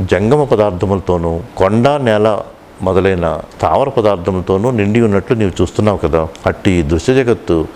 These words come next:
అంత మహాప్రళయ సమయమున అదృశ్యమైపోతోంది, వినష్టమగుచున్నది. రుద్రాది దేవతాగణం కూడా అదృశ్యమైపోతోంది.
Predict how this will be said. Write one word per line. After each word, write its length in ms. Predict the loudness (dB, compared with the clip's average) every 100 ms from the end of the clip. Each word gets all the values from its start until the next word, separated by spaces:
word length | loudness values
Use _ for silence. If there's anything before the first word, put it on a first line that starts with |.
| -18 -14 -6
అంత 500 | -2 -2 0 -2 -2 -8 -12 -6
మహాప్రళయ 640 | -2 0 -2 -2 0 0
సమయమున 600 | -2 -2 -2 -2 -2 -2 -6 -14 -6
అదృశ్యమైపోతోంది, 1000 | -4 0 0 0 0 0 -2 -4 -8 -8 -14 -16 -20 -10 -2
వినష్టమగుచున్నది. 840 | 0 0 0 -2 -2 -2 -4 -6 -12 -6 -4
రుద్రాది 600 | -2 0 0 0 -4 -6 -10 -2
దేవతాగణం 640 | 0 0 0 0 0 -2
కూడా 320 | -2 -2 -2 -4 -14 -16 -6
అదృశ్యమైపోతోంది. 1000 | -4 -2 -2 0 -2 -2 -4 -4 -6 -8